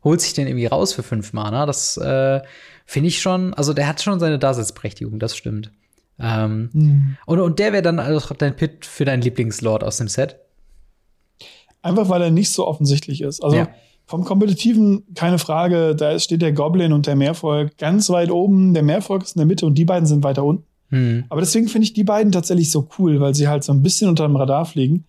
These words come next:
Speaker 1: Ja.
Speaker 2: Und, äh, wenn ich eins gelernt habe in der Vergangenheit, dann, dass die offensichtlichen Sachen zwar immer laufen,
Speaker 1: Mhm.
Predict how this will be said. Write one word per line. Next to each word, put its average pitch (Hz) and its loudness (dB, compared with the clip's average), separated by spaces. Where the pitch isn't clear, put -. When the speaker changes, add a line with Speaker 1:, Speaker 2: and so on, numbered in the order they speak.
Speaker 1:
Ja. 113 -2
Speaker 2:
Und, 143 0
äh, 135 0
wenn 156 2
ich 165 -4
eins 214 0
gelernt 185 0
habe 185 0
in 175 4
der 170 2
Vergangenheit, 160 2
dann, 139 0
dass 135 -8
die - -2
offensichtlichen 170 0
Sachen 156 0
zwar 151 -6
immer 143 0
laufen, 185 -4
Speaker 1:
Mhm. 131 -2